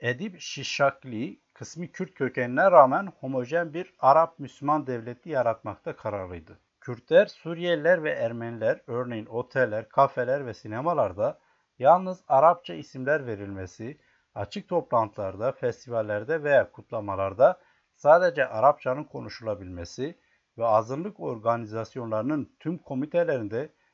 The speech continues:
Müslümanların gayrimüslimlerle eşit sayıda koltuğa sahip olması şeklindeki bir dizi kararnamenin yabancılaştırıcı etkileri kısa zamanda hissettiler.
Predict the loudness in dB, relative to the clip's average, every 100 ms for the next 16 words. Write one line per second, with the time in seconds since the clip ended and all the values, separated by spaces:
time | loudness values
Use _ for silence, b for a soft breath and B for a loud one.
0 | _ -16 -14 -6 -2 -2 -2 -4 -6 -16
1 | _ _ _ 8 8 4 -6 -8 -8 0
2 | 0 0 -6 -10 -14 -18 -4 0 0 -2
3 | -8 -12 -12 -4 -4 -2 -6 -4 -8 -6
4 | -6 -6 -12 -12 -14 -14 -14 -14 -16 -12
5 | -8 -8 -8 -14 -16 -2 2 2 2 -4
6 | -8 -10 -12 -16 _ _ _ -2 0 2
7 | 0 -2 -4 -4 -10 -14 -12 -12 -12 -14
8 | -10 -10 -10 -14 -6 -4 -2 -6 -8 -10
9 | -12 -16 -20 -18 -20